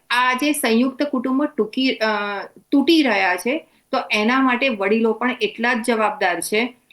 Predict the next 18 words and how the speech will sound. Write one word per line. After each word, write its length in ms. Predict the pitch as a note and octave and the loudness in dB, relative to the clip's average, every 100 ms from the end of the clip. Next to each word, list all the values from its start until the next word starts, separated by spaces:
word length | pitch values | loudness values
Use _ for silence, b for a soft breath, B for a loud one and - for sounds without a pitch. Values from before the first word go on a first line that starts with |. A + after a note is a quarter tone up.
| _ | _
કે 160 | C4+ C4+ | -2 0
એમણે 260 | A3+ G#3+ C4+ | 0 2 4
ન-, 380 | A#3 G3 A3+ G#3+ | 2 0 -4 -2
જે 240 | B3 C4+ | 2 2
બી 320 | D#4 E4+ B3+ C4 C4 | 4 2 0 -8 -4
ઘરની 380 | A3 A3 G#3+ A#3 | 0 2 2 0
અંદર 200 | G#3 G#3 | 0 -4
તૂટ્યા 420 | G#3 F3+ F3+ F3+ | -4 -2 0 0
છે, 140 | F3+ | 0
એ 260 | B3 B3 A#3 | -2 -2 0
ઘરની 320 | A3 G3+ A3 | 0 0 0
અંદર 280 | G#3+ G#3+ C4 - B B - | 0 0 -2 -6 B B -4
કાં 200 | B3+ D4 | 0 2
નવી 280 | B3 A#3+ | 2 2
જનરેશનને 480 | A#3 A3+ A3+ A#3 A3 | 4 4 2 2 0
સમજવામાં 680 | G#3+ F3+ F3 F#3 G3+ A3 A3+ | 0 -2 -4 -4 -2 0 2
નથી 320 | A#3 A3+ A#3+ | 0 0 0
આવી, 320 | A3+ A3 B3 | 0 0 -4